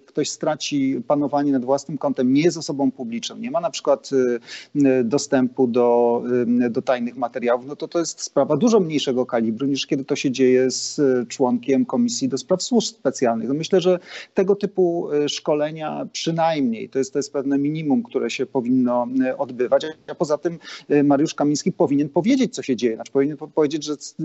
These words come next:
co robi, e, w związku z tym, em, z tymi wydarzeniami, e, bo ludzie muszą mieć poczucie, że państwo działa. To jest dzisiaj coś, co, m, czego nie ma i to nie tylko w kwestii zabezpieczenia kont, ale systemu ochrony zdrowia, kolei. No to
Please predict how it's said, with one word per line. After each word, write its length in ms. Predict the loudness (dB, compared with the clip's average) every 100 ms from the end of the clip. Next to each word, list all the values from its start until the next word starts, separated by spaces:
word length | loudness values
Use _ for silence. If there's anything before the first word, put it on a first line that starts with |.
| -4 -2
co 180 | 0
robi, 480 | 2 2 2 -2 -2
e, 200 | -2 -2
w 80 | -4
związku 420 | -2 -2 -2 -4
z 100 | -4
tym, 300 | -2 0 0
em, 460 | 0 0 2 2 0
z 60 |
tymi 200 | 2 4
wydarzeniami, 800 | 4 0 0 0 0 0 0 -2 -2 -16 -6
e, 360 | 2 4 6 4
bo 380 | 4 4 4 4
ludzie 300 | 2 2 0
muszą 240 | 0 -4
mieć 180 | -4 -4
poczucie, 380 | -4 -2 0 0
że 80 | 0
państwo 460 | 0 0 0 -2
działa. 400 | -2 -6 -8 -10 0
To 80 |
jest 320 | 2 2 -4 -10
dzisiaj 320 | -2 2 2
coś, 240 | 0 -4
co, 440 | -2 0 0 0 -2
m, 180 | -4 -4 -2 -4
czego 260 | -2 2 4
nie 160 | 4 4
ma 140 | 2
i 60 | 0
to 80 |
nie 160 | 2 0
tylko 200 | 0 -6
w 60 | -4
kwestii 480 | -4 -4 -2 0
zabezpieczenia 640 | 2 0 -2 -4 -2 0 0
kont, 380 | -2 -2 0
ale 260 | 0 2 0
systemu 460 | -4 -6 0 0 0
ochrony 340 | -2 -2 -2
zdrowia, 840 | -4 0 2 2 4 4 4 2
kolei. 680 | 0 -4 0 0 0 0 0
No 120 | -2
to 140 | -2